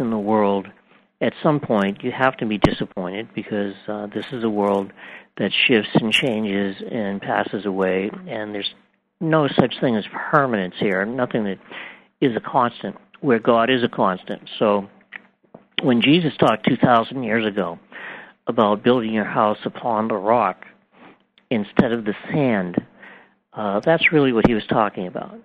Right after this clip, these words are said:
You know, if you, you know, build your house upon God, which is the rock, which never changes,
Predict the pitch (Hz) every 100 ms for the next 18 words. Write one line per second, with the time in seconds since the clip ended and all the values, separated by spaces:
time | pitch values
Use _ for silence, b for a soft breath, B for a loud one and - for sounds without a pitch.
0 | - 175 110 107 123 127 113 110 254 247
1 | 156 113 135 151 143 127 131 123 127 123
2 | 107 104 - 107 104 98 117 107 117 117
3 | 107 101 98 - 107 - 139 120 - 147
4 | 113 95 -